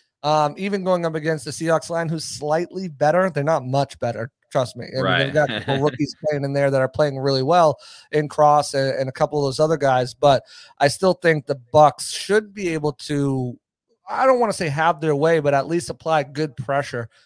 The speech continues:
Speaker 1: And the, the most encouraging thing, Matt, today was they did it a lot with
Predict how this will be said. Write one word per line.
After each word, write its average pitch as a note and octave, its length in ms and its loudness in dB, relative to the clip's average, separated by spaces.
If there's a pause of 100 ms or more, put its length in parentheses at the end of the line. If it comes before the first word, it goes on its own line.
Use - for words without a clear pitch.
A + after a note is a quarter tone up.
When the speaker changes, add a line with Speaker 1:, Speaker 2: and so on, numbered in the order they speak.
(160)
Speaker 1:
And F3 160 -2
the, F#3+ 200 2
the F#3+ 100 -2
most A#3 240 0
encouraging F#3 540 0
thing, F3+ 200 -4
Matt, E3+ 240 -2
today E3+ 280 0
was D3 220 -2
they D3 100 -2
did F3 160 -2
it G3+ 100 2
a - 60 -2
lot D3 260 2
with C3 180 -8